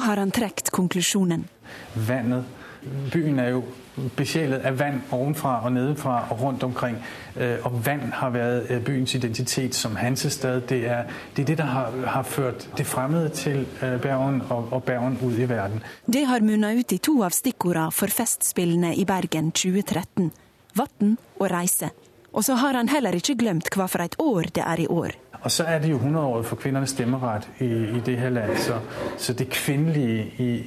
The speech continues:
Speaker 2: i, i bredeste forstand. Reise, vann, kvinner.
Speaker 1: Festspillene åpner med operaen Marco Polo den tjueandre mai. Men det komplette programmet er hemmelig fram til tjuende februar.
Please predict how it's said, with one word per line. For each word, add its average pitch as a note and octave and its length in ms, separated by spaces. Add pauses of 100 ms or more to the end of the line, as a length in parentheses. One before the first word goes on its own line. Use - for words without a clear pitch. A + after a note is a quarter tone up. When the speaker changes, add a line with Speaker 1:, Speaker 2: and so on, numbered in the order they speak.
Speaker 2:
i, B2 40 (220)
i B2 40
bredeste B2+ 460
forstand. A2 460 (280)
Reise, B2+ 600 (280)
vann, A#2+ 300 (180)
kvinner. G2+ 380 (340)
Speaker 1:
Festspillene G#3+ 640
åpner G#3 500
med F#3+ 120
operaen F3+ 460
Marco A3 260
Polo E3+ 400
den E3 180
tjueandre F#3 540
mai. E3 360 (340)
Men G#3 180
det G3+ 100
komplette A3 460
programmet G#3 560 (200)
er G#3 120
hemmelig A3 400
fram F#3+ 260
til - 220
tjuende F3+ 340
februar. E3 540